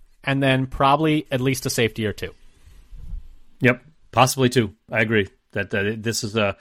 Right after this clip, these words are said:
Speaker 2: one of those years where it's, uh, um, Gutekunst, as he often does, doubles
Speaker 1: Hammers.
Speaker 2: up at a position of need.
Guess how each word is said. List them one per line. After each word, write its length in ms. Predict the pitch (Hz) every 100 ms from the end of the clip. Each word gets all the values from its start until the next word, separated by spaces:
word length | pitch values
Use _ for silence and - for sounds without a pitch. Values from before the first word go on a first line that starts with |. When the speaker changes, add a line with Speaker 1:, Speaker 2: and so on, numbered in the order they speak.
| - _
Speaker 2:
one 140 | - 120
of 40 |
those 220 | 123 131 113
years 280 | 123 135 120
where 240 | 113 104
it's, 200 | 104 -
uh, 420 | 104 101 98 95 - _ _ _ _ _
um, 320 | 110 101 101
Gutekunst, 520 | 95 123 123 131 123 139
as 160 | 104
he 120 | 110 107
often 260 | 120 - 131
does, 460 | 160 113 107 - - _ _ _ _ 113
doubles 340 | 98 123 135 131
Speaker 1:
Hammers. 220 | 127 104
Speaker 2:
up 60 |
at 80 | 113
a 60 | 110
position 440 | 120 107 113 120
of 100 | 110
need. 260 | 107 87